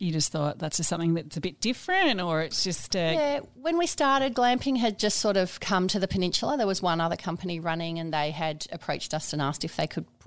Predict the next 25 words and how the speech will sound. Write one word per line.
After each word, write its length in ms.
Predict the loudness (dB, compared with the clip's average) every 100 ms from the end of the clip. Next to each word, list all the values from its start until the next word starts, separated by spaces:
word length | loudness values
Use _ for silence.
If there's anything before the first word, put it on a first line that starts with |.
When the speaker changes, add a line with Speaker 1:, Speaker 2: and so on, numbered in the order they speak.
| -16
Speaker 2:
use 180 | -6 -4
our 140 | -2
land 320 | -2 -2 -2
to 60 | -4
put 160 | -6
some 140 | -4 -4
tents 260 | -2 -2 0
on. 200 | 0 2
So 180 | 0 0
we 140 | 0
worked 280 | 2 2 0
in 140 | 0
with 140 | 0 0
them 180 | -2
for 160 | -2 -2
a 60 | 0
while, 440 | 2 4 2 -2 -8 -20 -20 -8
and 220 | -4 0
then 280 | 0 0 -2 -2
as 340 | -2 0 -2
the 420 | -2 -2 -2 -4 -8 _ -6
industry 440 | -2 -2 -2 -4
of 100 | -4
glamping 420 | -2 -2 0 0
grew, 560 | 2 2 4 4 2